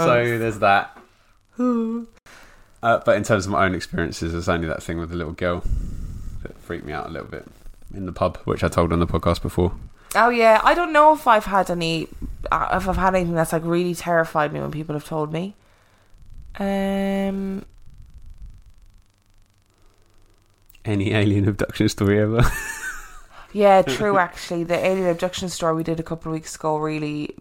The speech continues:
Speaker 2: like, I couldn't sleep after it. <sighs> It's traumatizing. Let's not get into that bullshit, 'cause just, I'm pretty sure there's alien questions along here, along the way.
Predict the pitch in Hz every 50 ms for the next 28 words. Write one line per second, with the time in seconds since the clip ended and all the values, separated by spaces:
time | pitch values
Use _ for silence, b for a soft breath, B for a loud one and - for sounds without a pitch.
0 | - - - - - - - - - 147 147 - 160 156 147 - - 156 156 -
1 | - 151 147 - - - - - - 156 - - b b b b b b b b
2 | b b b b b b b b b b b b b b b b b _ _ _
3 | B B B B B B B B B B B B B B B B B B B B
4 | B B B B B B B - - - - - - 160 165 165 151 143 147 143
5 | 143 143 139 131 135 151 160 156 - 170 160 - 160 151 151 151 147 - 143 151
6 | 160 151 - - - - - - - - - - 139 139 135 - - 143 139 143
7 | - - - - - - - - - 151 - - 151 156 151 - 165 - - 156
8 | - 160 151 147 156 151 147 147 147 139 143 147 143 143 - - - 143 143 143
9 | 143 143 143 143 143 151 147 - - 165 175 202 233 285 320 339 311 311 294 302
10 | 294 285 269 254 220 190 170 156 151 156 b